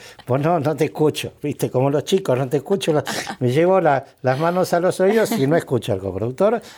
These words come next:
y después te das cuenta con el tiempo que tiene razón. Pero, pero vos le tenés mucha paciencia a las pelis. Digo, las trabajás, sos muy, sos muy artesana, sos muy antropóloga,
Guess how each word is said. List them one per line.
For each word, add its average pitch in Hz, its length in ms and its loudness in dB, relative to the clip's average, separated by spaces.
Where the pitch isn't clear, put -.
y 127 80 0
después 202 240 2
te 226 80 0
das 208 100 2
cuenta 190 300 0
con 151 140 0
el 123 80 -4
tiempo 160 280 -2
que 135 100 -2
tiene 127 220 -2
razón. 101 480 -6
Pero, 120 800 2
pero 123 160 0
vos 165 80 2
le 175 60 -2
tenés 147 240 -4
mucha 151 260 -4
paciencia 120 480 -4
a - 20 -10
las 85 100 -10
pelis. 80 500 -12
Digo, 98 180 -4
las 110 140 -2
trabajás, 123 500 -2
sos 120 160 -6
muy, 135 320 0
sos - 240 -4
muy 151 220 0
artesana, 117 640 -2
sos 95 220 -6
muy 131 260 -2
antropóloga, 98 840 -4